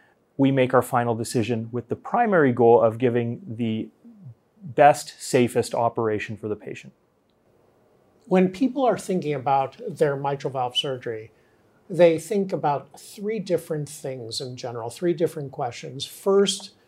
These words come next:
Speaker 2: what's the risk? Because you want the lowest risk operation possible. Second, what's the likelihood of repairing my valve? Because valve repair is better than valve replacement.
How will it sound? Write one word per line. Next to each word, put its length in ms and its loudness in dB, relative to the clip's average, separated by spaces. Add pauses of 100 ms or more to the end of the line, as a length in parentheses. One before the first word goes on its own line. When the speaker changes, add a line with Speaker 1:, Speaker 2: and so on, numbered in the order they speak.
(280)
Speaker 2:
what's 380 -4
the 160 -2
risk? 580 -8
Because 380 -2
you 80 -2
want 320 -2
the 140 -4
lowest 720 2
risk 280 -4
operation 600 -6
possible. 580 -8 (640)
Second, 760 -2
what's 260 2
the 120 0
likelihood 600 -2
of 160 -6
repairing 600 -4
my 140 -6
valve? 420 -12
Because 300 -4
valve 320 0
repair 320 0
is 80 2
better 220 -4
than 160 -8
valve 220 -2
replacement. 680 -8